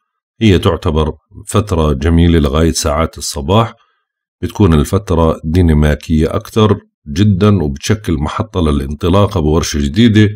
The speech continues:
في ساعات الصباح بتنجحوا في المحافظة على سمعتكم ومصالحكم الاجتماعية.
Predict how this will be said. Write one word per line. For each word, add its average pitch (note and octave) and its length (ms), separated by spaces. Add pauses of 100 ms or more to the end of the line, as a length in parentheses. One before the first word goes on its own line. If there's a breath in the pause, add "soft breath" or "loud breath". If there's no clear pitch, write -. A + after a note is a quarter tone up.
(560 soft breath)
في B2 120
ساعات F#2+ 460
الصباح E2+ 560
بتنجحوا E2+ 840 (400)
في - 100
المحافظة E2 640
على D2+ 300
سمعتكم G2+ 640
ومصالحكم D2+ 800
الاجتماعية. E2+ 880